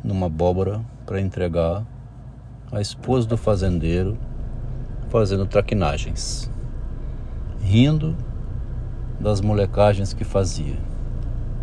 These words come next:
E quando adulto, também fazendo pelo verso, né,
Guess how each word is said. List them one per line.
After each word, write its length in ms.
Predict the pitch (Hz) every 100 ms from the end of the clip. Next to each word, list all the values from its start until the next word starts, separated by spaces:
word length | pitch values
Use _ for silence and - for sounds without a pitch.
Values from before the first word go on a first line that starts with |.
| -
E 80 | 131
quando 320 | - 87 92
adulto, 460 | 110 113 131 147 - 160 - - - - - - - - - - - - - -
também 520 | - 120 104 101 107 - - - - -
fazendo 400 | - 131 104 101
pelo 360 | 98 - 170 107
verso, 500 | 95 110 120 - -
né, 180 | 101